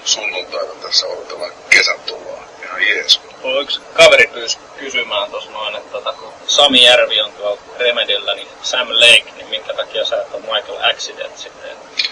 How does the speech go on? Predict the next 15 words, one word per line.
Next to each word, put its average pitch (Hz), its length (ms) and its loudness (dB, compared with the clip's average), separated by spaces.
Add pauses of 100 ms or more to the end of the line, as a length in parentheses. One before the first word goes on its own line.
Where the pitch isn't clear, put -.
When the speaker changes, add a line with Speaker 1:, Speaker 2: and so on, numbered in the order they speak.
(260)
Speaker 1:
Ei, 110 100 6
kun - 140 0
mulla 135 220 4
on 123 200 -2 (680)
suomenkielisesti 101 840 -2
sitä 95 300 0
switchattu - 500 -2
sillä, 95 340 2
että - 120 -4
se 95 60 0
on 95 80 -6
Mikko - 280 4
Merihätä. 104 600 2 (220)
Speaker 2:
Aa, 117 280 2
okei. 101 380 4